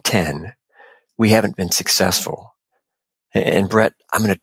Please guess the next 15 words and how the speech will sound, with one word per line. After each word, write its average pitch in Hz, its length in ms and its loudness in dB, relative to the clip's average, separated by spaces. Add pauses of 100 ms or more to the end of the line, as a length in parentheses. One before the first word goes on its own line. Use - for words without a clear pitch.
turn 135 260 2
the 101 80 2
tide 107 380 2
here, 87 220 0
and 87 100 -2
I 90 40 2
don't 101 180 -2
mean 101 120 -2
to 98 80 -4
put - 260 -4
you 110 80 0
on 95 120 -2
the 87 80 -4
spot, 95 480 0 (120)
but - 140 -4